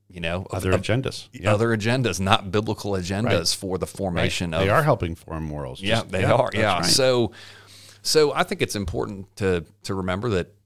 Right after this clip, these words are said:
Speaker 1: that education is not just the job training, that it's about, um, moral formation. And I often make the case to people that if you can be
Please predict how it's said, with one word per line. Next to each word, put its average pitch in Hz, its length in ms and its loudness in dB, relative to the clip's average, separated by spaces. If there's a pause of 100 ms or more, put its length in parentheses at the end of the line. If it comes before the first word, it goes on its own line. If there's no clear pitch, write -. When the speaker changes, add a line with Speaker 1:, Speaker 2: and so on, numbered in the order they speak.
Speaker 1:
that - 180 -10
education 90 760 -4
is 82 220 -8 (160)
not 85 200 -10
just - 440 -4
the 87 80 -10
job 82 320 -4
training, 80 320 -10
that - 120 -8
it's - 140 -8
about, 80 320 -4 (220)
um, 80 380 -8 (540)
moral 87 280 0
formation. 82 640 -4 (1120)
And 120 520 2 (1120)
I 131 140 -2
often 107 500 0
make 98 200 0
the 101 80 -8
case 98 260 -4
to - 100 -10
people 85 340 -8
that 90 200 -6
if 98 180 -8
you - 120 -4
can 92 220 -4
be 95 500 -6